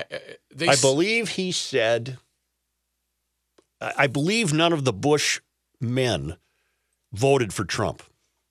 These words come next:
Speaker 1: Okay.
Speaker 2: But W, I'm, I'm sorry, uh, George H W has specifically requested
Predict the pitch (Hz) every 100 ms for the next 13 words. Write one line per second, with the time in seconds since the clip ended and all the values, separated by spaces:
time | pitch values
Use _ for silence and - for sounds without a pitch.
0 | _ 120 123 - - - _ _ _ _
1 | _ _ 117 107 - _ _ 120 113 -
2 | _ 165 208 160 90 90 - 127 135 147
3 | - 92 - _ _ 90 - 104 147 151
4 | 147 170 - 104 71 64 71 - _ _
5 | _ _ _ _ _ _ - 110 - -
6 | 117 - - 220 220 175 - 117 101 87
7 | - 82 - 58 -